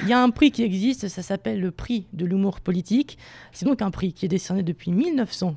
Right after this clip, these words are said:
quatre-vingt-huit par le Club de l'humour politique. Et cette année, c'est Fabien Roussel qui a gagné. Alors, l'élection présidentielle, oula, c'est trop compliqué,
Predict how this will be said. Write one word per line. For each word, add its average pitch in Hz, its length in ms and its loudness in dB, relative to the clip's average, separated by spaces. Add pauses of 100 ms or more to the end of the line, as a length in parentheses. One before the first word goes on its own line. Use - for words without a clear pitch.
quatre-vingt-huit 170 480 -2
par 160 140 -4
le 165 100 0
Club - 260 -2
de 151 80 -6
l'humour 170 280 -4
politique. 165 440 -6
Et 180 60 -4
cette 175 220 -6
année, 185 180 -2
c'est 175 160 -8
Fabien 214 300 -2
Roussel 180 360 -2
qui 180 140 -8
a 165 60 -2
gagné. 185 320 -2 (560)
Alors, 170 160 -2
l'élection 175 360 -2
présidentielle, 170 680 -4
oula, 269 260 4
c'est 202 120 -2
trop 202 140 0
compliqué, 202 540 -2